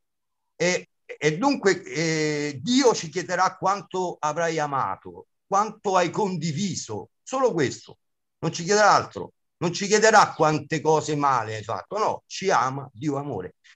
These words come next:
però ci chiederà quanto hai amato, quanto hai condiviso, quanto hai diviso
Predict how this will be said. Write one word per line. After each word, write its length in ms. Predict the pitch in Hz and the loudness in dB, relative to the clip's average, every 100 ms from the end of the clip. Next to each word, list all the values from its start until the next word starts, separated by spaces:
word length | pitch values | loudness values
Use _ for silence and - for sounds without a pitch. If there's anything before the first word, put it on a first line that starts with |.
| - | -2
però 160 | 233 | 0
ci 120 | 240 | 0
chiederà 320 | 175 185 156 - | 0 2 2 4
quanto 360 | 220 220 - | 4 4 2
hai 100 | 165 | 2
amato, 420 | 143 147 156 147 | 2 0 0 -4
quanto 320 | 151 208 208 190 | 0 0 0 -4
hai 100 | 143 | -2
condiviso, 760 | 151 143 135 139 147 151 139 | -4 -2 -4 -4 -6 -6 -6
quanto 580 | 190 208 196 - 170 - | 2 2 2 -2 -2 -2
hai 220 | - 180 170 | -2 -4 -4
diviso 720 | 151 139 170 151 127 113 | -6 -4 -4 -6 -4 -6